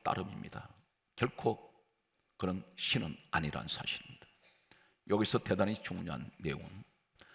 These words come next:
시편 삼십사 편 칠 절 말씀을 보게 되면, 성경 다음과 같이 말씀하고 있습니다.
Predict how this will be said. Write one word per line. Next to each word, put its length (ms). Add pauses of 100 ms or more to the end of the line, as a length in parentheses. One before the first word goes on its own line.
(220)
시편 560
삼십사 720
편 400
칠 260
절 200
말씀을 340
보게 180
되면, 200
성경 380
다음과 280
같이 140
말씀하고 420
있습니다. 400